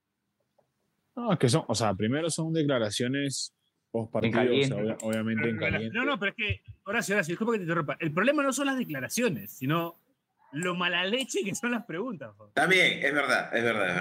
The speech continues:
Speaker 4: verdad.
Speaker 2: <laughs> Yo,
Speaker 1: Pero,
Speaker 2: la pre-, la
Speaker 1: pero
Speaker 2: pregunta, esa pregunta de un equipo que juega tan mal, o sea, de agrandado, ¿no? Porque ni siquiera
Speaker 3: Claro.
Speaker 2: ganando nos poníamos en zona de clasificación.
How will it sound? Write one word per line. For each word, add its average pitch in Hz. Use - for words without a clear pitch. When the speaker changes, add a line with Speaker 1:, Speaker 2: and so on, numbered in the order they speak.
Speaker 4:
verdad. 185
Speaker 2:
<laughs> 175
Yo, 147
Speaker 1:
Pero, -
Speaker 2:
la 190
pre-, 196
la -
Speaker 1:
pero 269
Speaker 2:
pregunta, 254
esa 262
pregunta 247
de 202
un 214
equipo 247
que 190
juega 220
tan 214
mal, 220
o 151
sea, 196
de 165
agrandado, 160
¿no? 214
Porque 160
ni 156
siquiera 240
Speaker 3:
Claro. 180
Speaker 2:
ganando 214
nos 151
poníamos 214
en 147
zona 196
de 208
clasificación. 143